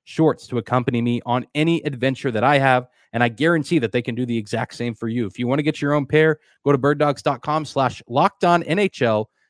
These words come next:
and enter our promo code Locked On N H L for a free Yeti-style tumbler with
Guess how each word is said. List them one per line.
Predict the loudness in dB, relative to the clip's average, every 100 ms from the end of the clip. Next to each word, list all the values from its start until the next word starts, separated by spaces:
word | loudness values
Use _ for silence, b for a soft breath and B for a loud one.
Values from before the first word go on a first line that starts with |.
| -10
and | -6
enter | -4 -4 -2 2
our | 2 2
promo | 0 0 0 0
code | 0 -2 -2
Locked | 0 0 0 0
On | 0
N | 0 -2
H | -4 -2
L | -4
for | -2 -4
a | -2
free | -4 -6 -4 -2 -2 -8 _ _ -6
Yeti-style | -2 -2 -4 -4 0 0
tumbler | 0 -2 0 2 0 -2
with | 0 2 2